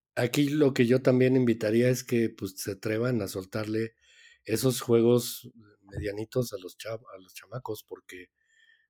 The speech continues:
pues, lo harían muy bien. Yo ahorita estaba pensando en Juicy Fruits,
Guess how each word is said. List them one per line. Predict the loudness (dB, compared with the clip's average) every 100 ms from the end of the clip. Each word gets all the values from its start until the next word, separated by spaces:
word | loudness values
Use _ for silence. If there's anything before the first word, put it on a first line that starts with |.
| _
pues, | -8 -4
lo | 2
harían | 2 4
muy | 4
bien. | 6 4 6
Yo | 6
ahorita | 4 4 2
estaba | 6 4 4
pensando | 0 2 0 4 4
en | 4 4
Juicy | 2 2 -2
Fruits, | 0 0 0 -6 -16